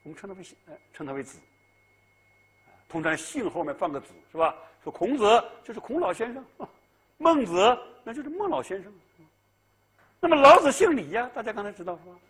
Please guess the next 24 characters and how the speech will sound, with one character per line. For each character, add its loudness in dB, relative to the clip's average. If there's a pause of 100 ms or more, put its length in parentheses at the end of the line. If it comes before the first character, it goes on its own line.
(420)
老 8
子 -8
为 -8
什 -12
么 -12
不 -12
叫 -4
李 -12
子， -14 (800)
他 -16
叫 -2
老 -4
子 -12
呢？ -20 (1600)
老 -4
子 -16
呢， -12
实 -16
在 -2
是 -14 (260)
子 -14
中 -6
之 -12
子 -20